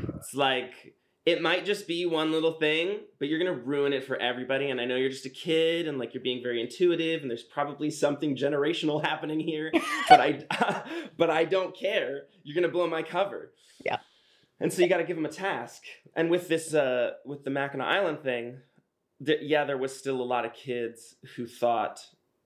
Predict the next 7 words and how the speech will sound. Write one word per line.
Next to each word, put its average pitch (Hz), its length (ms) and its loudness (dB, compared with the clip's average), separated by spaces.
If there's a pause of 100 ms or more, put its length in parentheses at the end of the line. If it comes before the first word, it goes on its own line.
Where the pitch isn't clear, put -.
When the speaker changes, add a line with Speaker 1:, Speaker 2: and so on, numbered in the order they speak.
(160)
Speaker 1:
who 123 100 -6
knew 113 460 -4 (340)
that - 140 -2
I - 80 2
wasn't 113 560 -4
Peter 127 240 -4
Parker. 127 640 -4